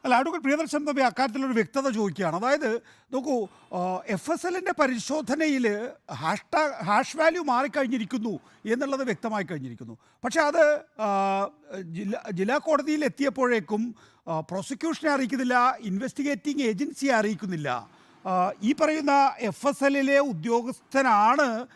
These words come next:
ആ, ഇൻവെസ്റ്റിഗേറ്റിംഗ് ഓഫീസറുമായി ബന്ധപ്പെട്ട് മറ്റൊരു വിഷയത്തിൽ സംസാരിക്കുന്ന ഘട്ടത്തിൽ ഇക്കാര്യം സൂചിപ്പിക്കുന്നത്. അതിൻ്റെ അടിസ്ഥാനത്തിൽ ഇൻവെസ്റ്റിഗേറ്റിംഗ് ഓഫീസറുടെ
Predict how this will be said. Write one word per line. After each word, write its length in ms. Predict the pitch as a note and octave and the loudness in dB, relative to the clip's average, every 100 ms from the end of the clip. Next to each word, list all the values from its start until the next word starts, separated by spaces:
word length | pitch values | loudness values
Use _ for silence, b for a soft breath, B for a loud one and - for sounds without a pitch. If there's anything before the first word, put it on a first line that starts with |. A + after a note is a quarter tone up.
| b b | b b
ആ, 120 | A3+ A3 | 0 0
ഇൻവെസ്റ്റിഗേറ്റിംഗ് 720 | A#3 A#3+ - C#4+ C#4 D4 C4+ | 0 -2 -2 -2 -2 -2 -2
ഓഫീസറുമായി 840 | B3 C4 C4 C4 C4 B3+ B3+ B3+ | -2 -2 -2 -2 -2 0 2 2
ബന്ധപ്പെട്ട് 560 | C#4+ B3 A3+ A#3+ A#3+ D4 | 2 0 -2 -4 -4 -4
മറ്റൊരു 380 | D4 G#3+ C4+ D4+ | -4 -4 -4 -2
വിഷയത്തിൽ 500 | C4+ - C#4 - C4 | -2 -2 -4 -4 -6
സംസാരിക്കുന്ന 580 | A#3 G#3+ A#3+ B3 A#3 B3 | -6 -4 -2 -2 -4 -4
ഘട്ടത്തിൽ 380 | A3+ A#3 A#3 | -4 -6 -6
ഇക്കാര്യം 440 | C#4 G#3+ B3 B3 A3+ B B | -6 0 0 0 -4 B B
സൂചിപ്പിക്കുന്നത്. 600 | A#3+ A#3+ A#3 A#3 A#3 A3+ | -2 -2 -2 -4 -4 -2
അതിൻ്റെ 280 | B3+ A#3 C#4 | 0 0 0
അടിസ്ഥാനത്തിൽ 600 | C4+ B3+ - C#4+ A#3+ D4+ | -2 -2 -2 -2 -2 -2
ഇൻവെസ്റ്റിഗേറ്റിംഗ് 640 | B3+ A3 A#3 D4+ D#4+ D#4+ D#4+ | -2 -4 -4 -2 -2 0 -2
ഓഫീസറുടെ 720 | D#4 D#4 A#3+ C#4 C4+ C4+ | -2 -4 -4 -2 0 0